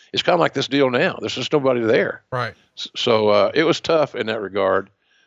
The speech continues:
Speaker 1: but I, I do think that the promotion of the event kinda, uh, trumps, uh, the,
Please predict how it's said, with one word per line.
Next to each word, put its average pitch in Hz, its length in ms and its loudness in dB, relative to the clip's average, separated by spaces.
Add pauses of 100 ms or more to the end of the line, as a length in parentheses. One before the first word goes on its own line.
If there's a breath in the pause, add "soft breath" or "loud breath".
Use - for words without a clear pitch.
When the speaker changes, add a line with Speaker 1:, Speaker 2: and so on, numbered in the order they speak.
Speaker 1:
but 117 120 2
I, 117 200 4
I 110 140 2
do 139 200 0
think 135 360 -2
that 110 200 -6 (480)
the 110 100 -6
promotion 143 540 -2
of 143 60 -6
the 139 100 0
event 127 340 -4
kinda, 123 280 -6 (180)
uh, 104 240 -4
trumps, - 560 0 (520)
uh, 101 340 2
the, 92 420 0